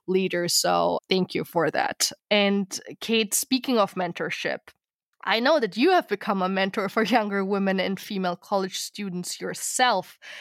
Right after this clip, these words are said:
So would love for you to also talk a little bit more about that and explain to us how other women like yourself and, you know, people our age who now have a few years of post-graduation experience,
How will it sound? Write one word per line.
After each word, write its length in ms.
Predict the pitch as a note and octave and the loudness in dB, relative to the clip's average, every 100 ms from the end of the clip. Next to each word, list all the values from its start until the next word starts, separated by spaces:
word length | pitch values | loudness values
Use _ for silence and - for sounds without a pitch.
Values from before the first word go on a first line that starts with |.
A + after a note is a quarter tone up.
| - | -14
So 160 | - A3 | -6 -2
would 160 | G#3+ G3 | -2 2
love 240 | G#3 B3 | 2 2
for 200 | - G#3+ | 0 -2
you 220 | A3 C4 | -2 -2
to 140 | B3+ B3 | -4 -2
also 560 | G#3 G#3 - G3+ F#3+ - - - _ _ _ _ | 0 0 -2 -4 -4 -8 -20 -20 _ _ _ _
talk 280 | - - A3+ | -8 -6 -4
a 20 | |
little 100 | A3 | -4
bit 140 | G3 F#3 | -4 -4
more 260 | F#3+ G3+ | -2 0
about 320 | G3+ G3 F#3+ F3+ - | 0 2 0 0 -4
that 300 | F3 F3+ A3+ | 0 2 0
and 100 | G#3 | -4
explain 480 | F#3+ - - F#3+ F#3+ | -6 -8 -6 -4 -4
to 160 | - | -6
us 140 | G3+ - | -6 -6
how 680 | - - G3 F#3+ F#3+ F#3+ - _ | -8 0 4 4 4 0 -2 _
other 300 | G#3+ G#3 G#3+ | 0 2 0
women 480 | G3+ G3 F3+ F3 F3 | 0 0 0 -2 -4
like 340 | F3 F#3 F#3 | 0 0 -2
yourself 840 | F#3+ F#3 - C#4+ C#4 C4+ C#4 - - - | -6 -8 0 4 4 4 0 -8 -10 -2
and, 400 | F#3+ F3+ F3 - | 0 0 -4 -8
you 140 | F#3+ | -8
know, 120 | F#3+ E3 | -6 -6
people 440 | - A3+ F#3 F#3 | -10 -10 -6 -2
our 280 | - A3+ A3+ | 2 2 2
age 300 | - A3+ G3 | 0 -2 -2
who 80 | - | -8
now 240 | F#3+ F3+ F3+ | -2 0 2
have 300 | F3+ F3+ - | 2 0 -2
a 80 | |
few 260 | - - C#4 | -14 -4 -2
years 400 | C#4 A#3+ A3 G#3 | -2 0 0 0
of 180 | G3+ - | -6 -2
post-graduation 920 | A3 A3 - A#3 A3 A3+ A#3+ - G#3+ | 0 0 2 2 4 2 2 2 -2
experience, 640 | G#3 - A3+ G#3 G#3 G#3+ | -4 -8 -2 2 2 2